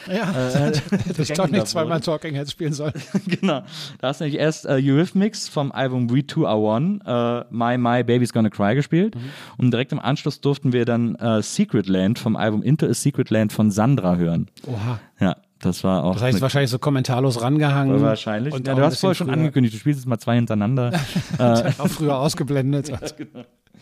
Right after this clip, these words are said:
Speaker 1: Das war nicht so meins.
Speaker 2: Das war nicht so
Speaker 1: Was
Speaker 2: deins.
Speaker 1: war das nochmal für eine Produktion? Äh, war das Michael Cretu?
Speaker 2: Ja, ja, genau.
Speaker 1: Ja, ja.
Speaker 2: Ja. Dann als nächstes alte Bekannte von dir, Platz sechsundneunzig, äh, Depeche Mode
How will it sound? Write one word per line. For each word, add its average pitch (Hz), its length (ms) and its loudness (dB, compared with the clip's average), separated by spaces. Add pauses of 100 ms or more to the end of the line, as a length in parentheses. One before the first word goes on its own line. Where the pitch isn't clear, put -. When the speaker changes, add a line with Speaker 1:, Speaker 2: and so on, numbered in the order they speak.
(200)
Speaker 1:
Das - 160 -8
war 143 120 0
nicht 131 180 -2
so 113 160 -6
meins. 104 340 -8 (380)
Speaker 2:
Das 127 100 -2
war 143 80 0
nicht 151 140 -2
so 147 60 -4
Speaker 1:
Was 117 40 -6
Speaker 2:
deins. 110 200 0
Speaker 1:
war 160 60 0
das 165 120 0
nochmal 170 240 2
für 139 120 -4
eine 170 120 0
Produktion? 160 760 -4
Äh, 131 520 0
war 131 80 0
das 135 160 -2
Michael 131 260 -2
Cretu? 180 600 -2
Speaker 2:
Ja, 131 80 -2
ja, 107 140 -6
genau. 123 160 -8
Speaker 1:
Ja, 107 300 -6
ja. 107 180 -6 (160)
Speaker 2:
Ja. 95 200 -8 (720)
Dann 143 180 -2
als 147 200 -2
nächstes 139 520 0
alte 139 280 0
Bekannte 120 340 -4
von 139 140 -2
dir, 135 80 -2
Platz 113 240 -6
sechsundneunzig, 110 880 -4
äh, 101 320 -4 (140)
Depeche 113 340 -4
Mode 110 320 -2